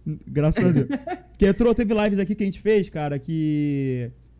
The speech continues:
Speaker 1: tava entrando muita gente da Twitch e a gente falava, "Galera, vai pro YouTube, vai pro YouTube, porque aqui tá ruim."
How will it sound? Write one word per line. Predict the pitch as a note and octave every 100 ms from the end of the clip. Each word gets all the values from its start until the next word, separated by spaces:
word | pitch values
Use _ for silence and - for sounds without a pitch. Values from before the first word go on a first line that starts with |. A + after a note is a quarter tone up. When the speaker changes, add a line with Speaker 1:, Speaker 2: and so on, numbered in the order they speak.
| -
Speaker 1:
tava | G#3 A#3
entrando | A3+ A#3 A3
muita | B3 A#3+
gente | A3+
da | A3+
Twitch | A3 G#3+ A3+
e |
a | A3
gente | A3
falava, | G#3+ F#3
"Galera, | G3+ E3+
vai | F#3+
pro | A3+
YouTube, | A3 - G#3 D3
vai | D#3
pro | E3
YouTube, | G#3 G#3 G3+ D#3
porque | D3 E3+
aqui | E3
tá | G3
ruim." | F#3 F3 B2+